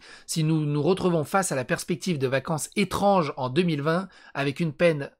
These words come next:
avec à peine n'importe quel jeu, le matériel se retrouve sur, euh, que le matériel se retrouve sur les étagères des magasins du monde ou sur les arbres de Noël du monde.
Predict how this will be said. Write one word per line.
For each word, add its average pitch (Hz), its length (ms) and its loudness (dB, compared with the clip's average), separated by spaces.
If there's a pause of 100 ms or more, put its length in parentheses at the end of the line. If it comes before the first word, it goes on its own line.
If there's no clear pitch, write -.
(360)
avec 160 260 0
à 190 100 4
peine 190 320 2
n'importe 185 500 0
quel 180 180 0
jeu, 196 280 2
le 156 120 0
matériel 165 400 0
se - 80 -6
retrouve 175 240 -4
sur, - 220 -2
euh, 135 260 -2
que 160 120 -4
le 156 180 2
matériel 175 400 0
se - 60 -4
retrouve 156 260 0
sur 165 140 -2
les 139 140 -2
étagères 160 280 0
des 156 80 -4
magasins 139 300 -2
du 131 100 -6
monde 190 220 -2 (240)
ou 262 180 4
sur 190 240 -4
les 131 240 -4
arbres 165 320 -4
de 127 100 -8
Noël 143 320 -4
du 123 140 -10
monde. 117 600 -12